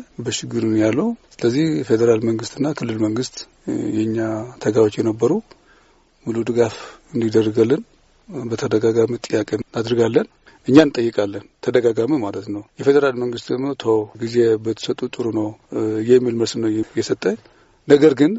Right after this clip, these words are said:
በመዘግየቱ በማህበራዊ ኑሮ በጣም ችግር ነው። አሁን አራት ወር ነው ያደረግነው። አራት ወር ደግሞ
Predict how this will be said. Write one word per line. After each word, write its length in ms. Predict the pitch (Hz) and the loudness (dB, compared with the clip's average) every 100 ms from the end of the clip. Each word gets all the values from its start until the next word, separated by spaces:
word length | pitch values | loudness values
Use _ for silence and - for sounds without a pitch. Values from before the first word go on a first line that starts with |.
| 190 _ _ 127 | -6 _ _ -2
በመዘግየቱ 720 | 135 135 131 131 135 131 127 202 226 | 2 4 4 4 4 2 -2 -4 -4
በማህበራዊ 640 | 117 123 117 113 113 120 117 | 2 4 4 4 2 4 2
ኑሮ 180 | 117 165 233 | 0 2 2
በጣም 280 | 139 123 | 0 -2
ችግር 280 | 113 147 120 | 0 -2 -2
ነው። 160 | 110 110 - - - - | -4 -6 -10 -16 -8 -2
አሁን 320 | 127 139 233 285 - | 2 4 2 -2 0
አራት 240 | 135 147 | 2 4
ወር 140 | 143 131 | 4 0
ነው 120 | 120 | 2
ያደረግነው። 460 | 120 120 120 123 196 269 | 2 2 2 2 0 0
አራት 220 | 123 131 | 2 2
ወር 140 | 123 117 | 2 0
ደግሞ 240 | 113 110 | 0 -2